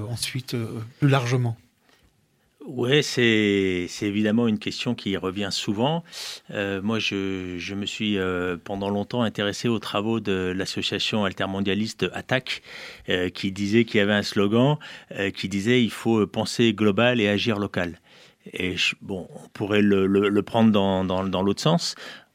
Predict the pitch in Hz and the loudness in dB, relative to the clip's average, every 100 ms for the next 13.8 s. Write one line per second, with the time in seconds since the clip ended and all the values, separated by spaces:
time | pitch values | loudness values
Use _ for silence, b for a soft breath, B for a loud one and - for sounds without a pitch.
0 | - 104 101 95 98 117 123 101 110 117 | 0 4 4 2 4 4 4 4 -2 -6
1 | 110 _ _ 175 147 165 180 180 135 - | -10 _ _ -2 2 4 6 4 2 -2
2 | _ 127 127 123 131 127 127 127 127 - | _ -2 0 2 4 4 4 2 -2 0
3 | 160 - 127 113 104 104 117 117 127 113 | -6 -2 2 4 4 2 0 0 -2 0
4 | 117 110 107 - 101 98 - 107 - 123 | 0 0 -2 -2 -2 -2 -2 -4 0 -2
5 | 120 - 101 104 113 113 101 101 101 - | -2 -4 -4 0 2 2 2 -2 -2 0
6 | 117 123 135 123 107 107 107 143 165 B | 4 6 6 6 2 2 4 4 4 B
7 | B B B - 117 123 123 - - 117 | B B B 2 2 4 0 0 0 4
8 | 120 117 - 123 120 110 110 104 117 101 | 4 2 4 6 6 2 0 0 0 0
9 | 104 - 104 107 151 - _ _ B B | -2 -2 2 2 2 -4 _ _ B B
10 | B - - 101 92 90 87 - 95 - | B -14 -4 -2 -2 -2 -6 -6 -6 -2
11 | 113 107 95 98 104 101 101 - 110 107 | 0 0 -2 -2 -4 -2 -2 0 0 0
12 | 95 92 90 98 101 - 101 95 95 - | -2 -4 -6 -4 -4 -6 -6 -6 -8 -10
13 | - 101 - - 143 170 170 - | -10 -10 -8 -2 2 2 0 -12